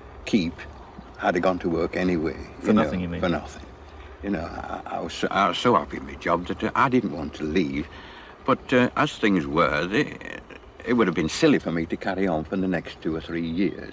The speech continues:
Speaker 2: But there are the school children, there are the children leaving school looking for jobs.
Speaker 1: Uh, there are, there are.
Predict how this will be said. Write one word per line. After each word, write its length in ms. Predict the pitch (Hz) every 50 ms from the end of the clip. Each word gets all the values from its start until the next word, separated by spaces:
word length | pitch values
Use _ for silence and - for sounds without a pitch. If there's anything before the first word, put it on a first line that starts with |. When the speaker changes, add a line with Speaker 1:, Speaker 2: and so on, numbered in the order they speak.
| - -
Speaker 2:
But 120 | - 226
there 120 | - - -
are 120 | - 262
the 80 | 240 240
school 260 | - - 151 147 147
children, 540 | 135 - 139 123 110 107 101 90 87 90 90
there 140 | 95 95 101
are 40 |
the 80 | 101 110
children 380 | 107 - 131 120 110 113 113 110
leaving 260 | 113 117 101 110 107
school 280 | - - - 117 117
looking 200 | 120 120 113 120
for 60 | - 113
jobs. 360 | - 123 113 90 82 80 - - -
Speaker 1:
Uh, 80 | -
there 260 | 76 78 90 87 85 87
are, 380 | 95 90 73 67 65 69 71 - - -
there 160 | 87 90 90
are. 320 | 92 78 71 73 76 76